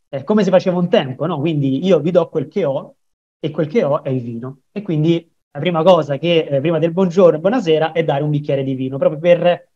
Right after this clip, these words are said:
dire, "Io vi accolgo in casa mia." Quindi anche delle piccole, dei piccoli gesti,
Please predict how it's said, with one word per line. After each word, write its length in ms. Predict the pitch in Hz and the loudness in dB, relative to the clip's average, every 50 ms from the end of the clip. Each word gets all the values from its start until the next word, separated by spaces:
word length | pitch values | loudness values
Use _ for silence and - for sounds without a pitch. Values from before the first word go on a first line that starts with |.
| _ _ _ | _ _ _
dire, 440 | _ 180 180 190 185 185 185 185 185 - | _ 2 4 4 6 6 6 4 2 0
"Io 180 | 190 196 202 175 | 4 4 4 6
vi 80 | 170 | 4
accolgo 800 | 165 160 - - 190 180 175 175 160 151 160 180 185 185 180 - | 2 0 0 4 6 6 6 6 4 4 4 4 4 4 2 -4
in 120 | - 170 147 | -10 -12 -8
casa 300 | - 170 156 147 151 151 | -4 -4 -4 -4 -4 -6
mia." 240 | 147 139 135 135 | -6 -8 -8 -12
Quindi 240 | - - 208 180 180 | -10 -6 -2 0 0
anche 220 | 190 190 185 185 165 | 0 0 0 -4 -4
delle 140 | 170 175 | -4 -4
piccole, 480 | 170 220 226 226 - 180 180 175 175 180 | -2 -4 -6 -6 -4 -2 0 0 0 0
dei 100 | 165 185 | 0 -2
piccoli 340 | 185 220 220 220 214 220 262 | -2 -2 -2 -2 0 0 0
gesti, 640 | 240 196 180 165 156 - - _ - 202 214 214 - | 2 2 0 0 0 -6 -14 _ -6 -6 -6 -6 -8